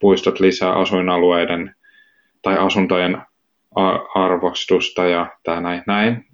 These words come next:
Mutta myöskin ihan konkreettiset vaikutukset on niinku, että pitää ratkaista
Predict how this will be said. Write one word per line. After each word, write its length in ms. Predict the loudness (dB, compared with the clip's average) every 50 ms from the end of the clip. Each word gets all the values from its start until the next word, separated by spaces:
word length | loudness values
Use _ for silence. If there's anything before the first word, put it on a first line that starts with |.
| -4
Mutta 360 | -2 0 0 0 0 0 2 4
myöskin 400 | 4 4 2 2 0 0 0 2
ihan 200 | 2 0 0 0
konkreettiset 840 | 2 2 2 2 2 2 0 0 0 0 0 0 0 0 0 0
vaikutukset 580 | 2 2 2 2 0 -2 -2 -2 -4 -6 -2 0
on 180 | 0 2 2 2
niinku, 340 | 2 2 2 0 0 -2 -6 -18 -20 -20 -20 -20 -20 -20 _ _ _ _ -8
että 120 | -6 -2
pitää 300 | 0 0 2 2 2 2
ratkaista 600 | 2 2 0 0 -2 -2 -2 -4 -4 -4 -10 -16